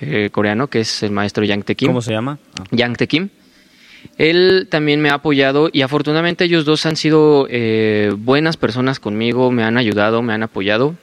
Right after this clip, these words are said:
Speaker 1: Y en ese aspecto, bueno, no he tenido una mala experiencia con ellos. Siempre me han ayudado y siempre me han apoyado. Eh, yo traté de buscar más. ¿Por qué? Porque lo requería.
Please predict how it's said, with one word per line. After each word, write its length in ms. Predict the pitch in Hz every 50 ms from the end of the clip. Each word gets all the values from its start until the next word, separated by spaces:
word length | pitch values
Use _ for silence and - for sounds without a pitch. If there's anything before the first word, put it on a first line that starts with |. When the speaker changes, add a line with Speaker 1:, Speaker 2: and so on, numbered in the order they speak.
| _ _ - _ _ _ _ _ _ -
Speaker 1:
Y 120 | 135 135 123
en 120 | 123 127
ese 160 | 135 135 -
aspecto, 360 | 151 143 - 131 117 - 147 143
bueno, 200 | 123 120 113 110
no 100 | 110 113
he 40 |
tenido 300 | 107 - 120 117 117 113
una 140 | 117 117 113
mala 240 | 110 107 107 107 107
experiencia 480 | 107 - - 107 101 98 101 - 117 107
con 220 | - 95 98 101
ellos. 400 | 98 101 113 143 180 - - - _ _ _ _ _ _ - _ - - - - - -
Siempre 380 | - - - 123 123 123 123 123
me 100 | 123 120
han 100 | 120 120
ayudado 340 | 113 104 101 107 113 120
y 40 | 120
siempre 220 | 113 127 117 113 107
me 80 | 113 110
han 80 | 110
apoyado. 600 | 107 - 101 98 101 104 107 113 120 127 143 139 -
Eh, 1120 | 127 117 107 104 104 101 101 107 110 110 110 110 - 113 110 110 110 107 104 107 107 - - - _ _ _ _ _ _ - -
yo 180 | - 147 147 156
traté 280 | 165 160 165 156 165 147
de 80 | 147
buscar 380 | 139 120 107 - - 123 120 123
más. 440 | 120 113 117 143 156 - - - _ -
¿Por 160 | 120 113 110
qué? 120 | - 131
Porque 1040 | 123 - 135 135 131 - 131 113 110 107 104 104 104 104 107 107 107 107 110 104 - _ - - - - - - - - _ -
lo 200 | - 127 117 117
requería. 520 | 113 113 110 - - 117 117 110 101 101